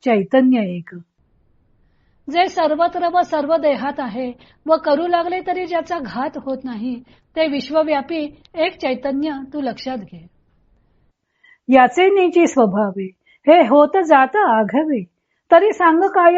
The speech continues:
शोचावे येथ तुवा. हे सर्व जग स्वभावतः उत्पन्न होत आहे व नाश पावत आहे, तर सांग, येथे तुला शोक करण्यासारखे काय आहे?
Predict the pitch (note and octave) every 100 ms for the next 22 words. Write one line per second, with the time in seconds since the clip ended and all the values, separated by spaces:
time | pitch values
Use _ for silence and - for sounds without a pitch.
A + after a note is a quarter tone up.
0 | E4+ D4 C#4+ D4 D4+ D4+ E4 E4 - B3+
1 | B3 C#4 C#4+ C#4 C#4+ D4 _ _ _ _
2 | _ _ _ _ _ _ _ D#4+ F#4 -
3 | D4+ D#4+ E4 F4 D#4+ - _ - D4+ A#3
4 | C#4+ F4+ F4+ D4+ F#4 D4 D4+ C#4+ C#4+ A#3+
5 | C4+ B3+ G#3 C4+ B3+ _ _ D4+ D#4 C4+
6 | B3 - B3 B3 A#3 G#3+ A3+ A3+ - _
7 | - D4 C#4 D4+ C4+ C4+ - _ D#4 D#4
8 | F#4 G4 F4 E4 D#4 C#4+ E4 E4 D4 D4+
9 | C#4+ C#4 E4+ E4+ E4 F4 B3+ G3 G#3+